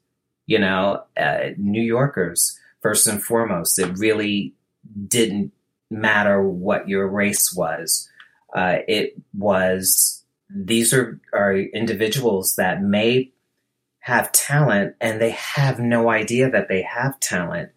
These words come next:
or that they could possibly go into dance in any capacity. So why not expose them to it?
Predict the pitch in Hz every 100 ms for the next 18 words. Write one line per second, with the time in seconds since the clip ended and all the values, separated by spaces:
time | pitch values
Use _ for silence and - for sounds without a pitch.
0 | - - - 104 107 98 98 95 - 95
1 | 95 101 - - - 107 - 90 98 98
2 | 90 101 95 98 - 101 98 101 - 98
3 | 92 92 87 - _ _ _ 95 113 120
4 | 98 87 - - - _ _ _ _ _
5 | _ - 101 92 92 92 107 101 98 87
6 | 113 123 - 90 85 78 - 104 92 101
7 | 101 101 101 92 - - 104 117 127 101
8 | 90 87 - 92 82 80